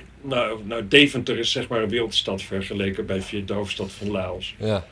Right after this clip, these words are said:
Speaker 1: Dus dan loop je daar zo'n beetje. En, en inderdaad, dan zegt ze niet op een gegeven moment van, "Oh, dan eet, neem ik wel iets met kip," of wat dan ook.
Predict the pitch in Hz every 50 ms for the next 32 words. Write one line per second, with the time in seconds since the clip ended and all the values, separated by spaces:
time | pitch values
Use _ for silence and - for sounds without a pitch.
0 | - - - - - - - - - - - - 120 - 151 135 131 139 160 170
1 | 165 - 135 131 127 120 117 120 120 113 101 120 110 107 107 131 131 123 123 143
2 | 143 117 170 175 175 147 156 151 - 165 165 151 143 - - 127 147 143 - -
3 | 147 139 151 156 170 151 151 127 - - 147 135 139 131 - 139 131 127 - 139
4 | 135 127 135 143 135 123 110 113 113 98 - 113 113 113 117 110 - 113 117 117
5 | 113 107 - - 110 101 - - 131 127 127 - - - - 117 113 98 95 95
6 | 92 90 90 - -